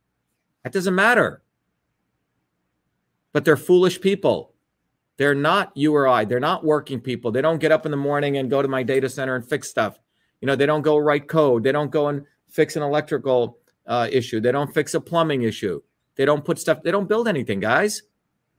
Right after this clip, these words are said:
They're not one of you. So in order to win,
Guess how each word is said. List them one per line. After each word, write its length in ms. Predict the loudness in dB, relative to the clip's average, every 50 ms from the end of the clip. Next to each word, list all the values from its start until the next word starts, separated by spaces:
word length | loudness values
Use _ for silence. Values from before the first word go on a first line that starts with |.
| _ _ _ _ _ _ _ _ _ _ _ _ _ _ _ _ _
They're 160 | 0 2 4
not 240 | 4 4 2 0 -2 -6 -6
one 340 | -2 0 0 0 0 -2 -4 -4
of 140 | -4 -4 0
you. 320 | 2 2 2 2 2 0 -6 -12 _ _ _ _ _ _ _
So 140 | -4 -2
in 160 | -2 -2 -2 0
order 380 | 2 2 2 2 2 0 -2 -4
to 220 | -4 -2 -2 -2
win, 500 | 0 0 0 0 0 -2 -6 -8 -10